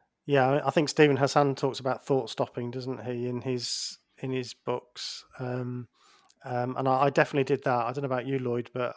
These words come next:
I just didn't want to think about those sorts of things, so I would try and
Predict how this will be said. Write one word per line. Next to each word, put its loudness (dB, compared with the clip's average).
I -4
just -8
didn't 2
want -4
to -8
think 0
about 2
those 0
sorts -8
of -16
things, -4
so -6
I -2
would -4
try 0
and -6